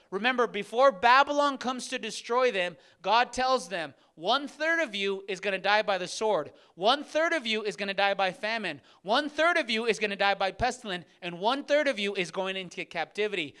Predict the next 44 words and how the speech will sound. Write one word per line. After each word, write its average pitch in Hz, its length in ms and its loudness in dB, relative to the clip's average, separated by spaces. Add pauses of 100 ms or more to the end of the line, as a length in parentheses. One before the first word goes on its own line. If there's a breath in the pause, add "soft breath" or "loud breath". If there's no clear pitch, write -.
(120 loud breath)
So 214 180 2
when 214 200 0
we 196 60 -8
read 269 240 -2
the 311 80 -2
book 294 220 2
of 247 80 -6
Revelation 226 580 -4
and 185 120 -14
we 196 80 -10
keep 233 240 -10
seeing 226 320 -4
the 180 80 -4
one 240 320 -2
third, 220 320 2 (160 loud breath)
the 185 80 -4
one 254 300 -2
third, 214 300 2 (120)
the 170 80 0
one 247 260 0
third, 185 320 -2 (160 loud breath)
it's 185 180 -6
just 247 280 -2
talking 240 320 2
about, 202 400 0 (180 soft breath)
again, 196 260 2
imagery 233 460 -4
from 196 160 -10
the 185 100 -6
book 180 220 -6
of 185 100 -10
Ezekiel. 196 600 -6 (160 soft breath)
This 185 160 -6
is 220 100 -6
interesting. 220 560 -2 (220 loud breath)
The 185 80 -2
first 302 440 6
time, 196 380 2 (220 loud breath)
Jerusalem 247 720 0
was 233 100 -2
destroyed 220 500 -2
by 208 140 2
the 190 100 0
Babylonians. 202 920 0